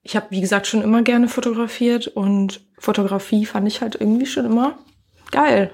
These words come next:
Also auch so bei Kunstausstellungen oder so fand ich Gemälde auch toll, weil ich war früher auch als Kind viel in Galerien oder bei Künstlerfreunden von meinen Eltern und ich glaub, das waren alles so Einflüsse, die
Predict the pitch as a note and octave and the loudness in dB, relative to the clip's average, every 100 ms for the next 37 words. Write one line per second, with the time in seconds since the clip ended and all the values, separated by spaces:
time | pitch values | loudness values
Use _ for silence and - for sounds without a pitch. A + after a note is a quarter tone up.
0 | - A3 G#3+ - B3 B3+ - A#3+ A#3+ A3 | 0 2 2 4 2 2 2 4 4 2
1 | A3+ - - C4 - - A#3 B3+ - A#3 | -2 -4 2 2 0 -6 -6 -6 -4 -2
2 | A#3+ A#3 A3+ A3 G#3+ A#3 - - - - | 0 0 0 -2 0 -2 -4 -16 -16 -18
3 | - - - A3 G#3 G3+ G3 G3 A3 A#3+ | -20 -20 -4 2 2 2 0 2 0 0
4 | - G3 - - G3 G#3+ D#4 F4+ - - | -4 -12 -12 -6 0 2 2 0 -10 -6
5 | G3+ G3 G3+ - G#3+ G3+ F#3+ G3+ G3 - | -6 -4 -8 -6 -6 -6 -4 -4 -4 -6
6 | G3+ - A3 G#3 G3 G3 F#3+ F#3 G3 F3+ | -6 -4 -2 0 0 -2 -2 -2 -2 0
7 | G#3+ A#3 A3+ A3+ A3+ - - - - _ | 2 4 4 4 2 -4 -20 -20 -20 _
8 | - F#3+ F#3+ F#3 F#3 - A#3 - F#3+ - | -6 -2 -2 -2 -4 0 0 0 -4 -4
9 | G#3 G3+ G3+ G3 G3 F#3 F#3 F#3 F#3+ G3+ | -2 -2 -2 -6 -6 -6 -6 -2 -2 0
10 | G#3 F#3+ F#3+ F#3+ - F#3+ - - _ F#3+ | -2 -2 -4 -6 -4 -6 -6 -16 _ -2
11 | G3 G3 G3+ G3+ - F#3 F#3 - F#3+ G3 | 0 2 2 2 2 2 0 -4 -2 -2
12 | F3 F3+ F#3 | 0 -2 -4